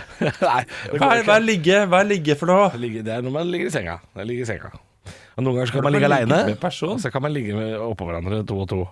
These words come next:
Speaker 1: Det går også an.
Speaker 2: Så jeg knuller søsteren min hver kveld, ja, da, når vi sover sammen?
Speaker 1: Ja, det, det gjør du. Eh, <laughs>
Speaker 2: Ok, ja, men det, det
Speaker 1: Nei,
Speaker 2: er,
Speaker 1: nei,
Speaker 2: det er, det er
Speaker 1: nei,
Speaker 2: ikke
Speaker 1: det
Speaker 2: bra
Speaker 1: her
Speaker 2: nok.
Speaker 1: går ikke. Jeg, jeg orker ikke
Speaker 2: Nei,
Speaker 1: å
Speaker 2: det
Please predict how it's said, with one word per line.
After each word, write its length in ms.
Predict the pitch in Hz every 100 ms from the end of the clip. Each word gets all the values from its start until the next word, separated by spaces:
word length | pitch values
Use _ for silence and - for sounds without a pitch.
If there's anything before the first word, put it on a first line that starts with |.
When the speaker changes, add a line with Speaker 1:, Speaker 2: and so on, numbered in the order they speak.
| -
Speaker 1:
Det 120 | 110
går 120 | 117
også 180 | 98 - 92
an. 80 | - _ _ _ _ -
Speaker 2:
Så 180 | - - 160
jeg 140 | 160
knuller 320 | 165 180 143 147
søsteren 400 | 160 143 123 113
min 120 | 139
hver 180 | 131 135
kveld, 240 | 151 175
ja, 80 | 220
da, 220 | 190 165
når 220 | 160 156
vi 320 | 156 156 156 147
sover 240 | 151 131 135
sammen? 340 | 143 165 220
Speaker 1:
Ja, 140 | 104 123
det, 260 | 185 240
det 140 | 208 - -
gjør 160 | 107
du. 80 | 92 95 - -
Eh, 400 | 113 110 110 110 -
<laughs> 580 | 165 - 190 - 175 -
Speaker 2:
Ok, 320 | - - -
ja, 440 | - - - 107
men 180 | 113 127
det, 120 | 120 123
det 60 | 131
Speaker 1:
Nei, 240 | 123 139
Speaker 2:
er, 60 | 160
Speaker 1:
nei, 140 | 120 123
Speaker 2:
det 80 |
er, 100 | 123 131 127
det 80 | 127
er 40 |
Speaker 1:
nei, 80 | 127
Speaker 2:
ikke 80 | 147
Speaker 1:
det 100 | 165
Speaker 2:
bra 80 | 156
Speaker 1:
her 100 | 170
Speaker 2:
nok. 120 | 165 143
Speaker 1:
går 240 | 135 127
ikke. 120 | 143
Jeg, 200 | 160 156
jeg 160 | 147 151
orker 100 | 151
ikke 140 | 117
Speaker 2:
Nei, 240 | 110 110 131
Speaker 1:
å 100 |
Speaker 2:
det 100 | 127